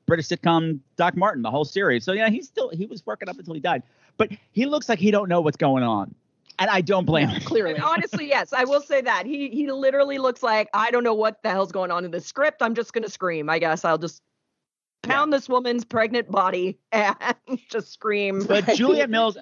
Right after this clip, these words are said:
Speaker 1: Juliette Mills is so good. Like, she, she's, like, commits to this bullshit and bullshit dialogue, and she's really doing a nice job with it. And I, I feel for her. Like, I'm connecting with her.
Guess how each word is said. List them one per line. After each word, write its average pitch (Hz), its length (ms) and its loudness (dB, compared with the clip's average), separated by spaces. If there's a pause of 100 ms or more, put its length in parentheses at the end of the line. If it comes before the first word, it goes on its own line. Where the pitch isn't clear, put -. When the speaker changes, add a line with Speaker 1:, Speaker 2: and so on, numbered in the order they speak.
(340)
Speaker 1:
Juliette 262 440 0
Mills 196 280 0
is 151 180 -2
so 208 300 4
good. 170 500 2
Like, 139 180 -2
she, 233 220 -6 (140)
she's, 277 280 -2
like, - 200 -6
commits 208 480 -2
to 190 140 -4
this 147 140 -2
bullshit 156 520 2
and 127 80 -2
bullshit 160 420 0
dialogue, 143 580 4
and 147 160 -2
she's 185 280 -6
really 277 240 -6
doing 160 340 -2 (160)
a 123 100 -2
nice 165 320 -2
job 180 320 0
with 160 140 0
it. 143 80 -2
And 143 100 2
I, 175 140 2
I 165 100 4 (200)
feel 302 340 -4
for 160 220 0
her. 127 120 0
Like, 135 140 -2
I'm 156 100 0
connecting 170 440 -6
with 254 180 -8
her. 269 140 0